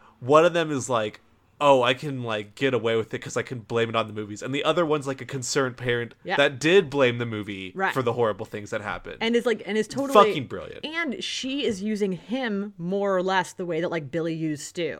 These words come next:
Speaker 2: Like, it's, it's in both
Speaker 1: Exactly.
Speaker 2: cases, it's like, "Okay, I, I have this intense personal revenge motive, and I am going to basically manipulate somebody who already has psychotic tendencies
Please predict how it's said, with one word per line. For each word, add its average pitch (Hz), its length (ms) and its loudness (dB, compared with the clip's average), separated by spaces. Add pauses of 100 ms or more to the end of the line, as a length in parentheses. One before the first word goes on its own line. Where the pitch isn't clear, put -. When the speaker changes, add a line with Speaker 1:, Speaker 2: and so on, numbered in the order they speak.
Speaker 2:
Like, 190 220 -2
it's, - 180 0
it's 202 300 0
in 196 180 0
both 226 120 4
Speaker 1:
Exactly. 220 280 6
Speaker 2:
cases, 208 160 0
it's 185 140 -4
like, 175 180 -4
"Okay, 175 260 -4
I, 170 280 -2 (880)
I 185 160 6
have 208 200 0
this 202 200 0
intense 190 420 -4
personal 208 400 -4
revenge 180 360 0
motive, 147 500 -4
and 170 100 -6
I 143 220 -2
am 160 180 -4
going 151 320 -6
to 147 400 -4 (760)
basically 359 420 0
manipulate 240 760 0 (260)
somebody 220 420 0
who 208 100 4
already 190 260 2
has 180 220 0
psychotic 170 480 -2
tendencies 202 800 -2